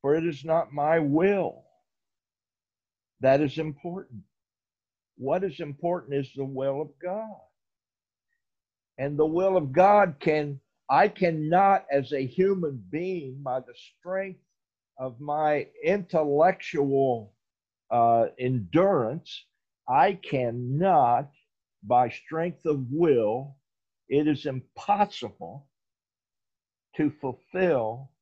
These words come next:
the, the very will of God. It is impossible to please God.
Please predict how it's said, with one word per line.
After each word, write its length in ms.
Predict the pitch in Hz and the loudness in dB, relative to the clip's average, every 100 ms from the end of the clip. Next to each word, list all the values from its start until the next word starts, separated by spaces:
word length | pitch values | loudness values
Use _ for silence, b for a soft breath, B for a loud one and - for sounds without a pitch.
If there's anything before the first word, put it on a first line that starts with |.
| _ _ _ _ _ _ _ _ _ _ _ _ - 117 | _ _ _ _ _ _ _ _ _ _ _ _ -20 -6
the, 320 | 117 110 95 _ _ _ _ _ _ _ _ _ | -2 -2 -6 _ _ _ _ _ _ _ _ _
the 160 | 131 127 | -8 -4
very 300 | 135 135 143 | -2 -2 -2
will 260 | 139 143 | -6 -8
of 140 | 151 135 | -10 -10
God. 340 | 175 196 156 - _ _ _ _ _ _ _ _ _ _ _ - | -10 -10 -16 -20 _ _ _ _ _ _ _ _ _ _ _ -8
It 180 | 139 160 | -4 -4
is 180 | 165 175 | -4 -6
impossible 800 | 175 185 175 180 190 180 180 185 | -4 -2 -2 -2 -8 -6 -6 -6
to 60 | |
please 520 | 185 190 196 214 180 - | -12 -10 -10 -10 -18 -20
God. 160 | - | -20